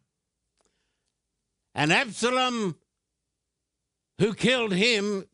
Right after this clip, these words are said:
in response. And then there was a general mutiny and rebellion, and the end was two dead,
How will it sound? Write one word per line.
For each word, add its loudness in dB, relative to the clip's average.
in 2
response. -2
And 0
then 0
there 2
was -2
a 2
general 0
mutiny 0
and 0
rebellion, 0
and 0
the -2
end 0
was -4
two 2
dead, -2